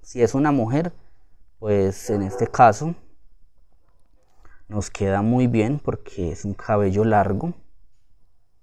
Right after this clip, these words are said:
el cual podemos atar a la vela. Recuerden que se deben hacer tres nudos a las dos velas, ¿sí? Que queden ahí amarrados.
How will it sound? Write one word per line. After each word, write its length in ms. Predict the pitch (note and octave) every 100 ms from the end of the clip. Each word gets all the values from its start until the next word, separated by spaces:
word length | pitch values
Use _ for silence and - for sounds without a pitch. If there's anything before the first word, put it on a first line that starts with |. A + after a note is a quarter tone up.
| - - -
el 180 | G2+
cual 580 | - - G#2 F#2 F#2+ G2 - - - -
podemos 800 | A2 A2 G#2+ G2+ G#2 C3 - - - - - - - - - - -
atar 560 | A#2 A#2 A#2 A#2+ - - - - - - - _ _ _ _ _ _ _ _ _ _ _ _ _ _
a 120 | G2
la 160 | F#2+ F2
vela. 260 | F#2 G2+ - - - - - -
Recuerden 600 | C3 A#2+ - C#3 D3+ F#3+
que 120 | E3+
se 120 | C3 A2+
deben 220 | G#2+ C3
hacer 320 | B2 G#2 - -
tres 320 | - C3+ D3 D3+
nudos 640 | D#3+ E3+ F3 G#3 - - - - - - - -
a 120 | G#2+ G#2+
las 200 | F#2+ G2
dos 200 | F2+ G#2
velas, 460 | G#2+ A2+ F3 - - - - - - _ _ _ _
¿sí? 180 | G2 A2+
Que 140 | G#2+
queden 260 | - F#2+ G2
ahí 140 | G2+
amarrados. 680 | F2+ F#2+ A#2 A2 G2+ E3 -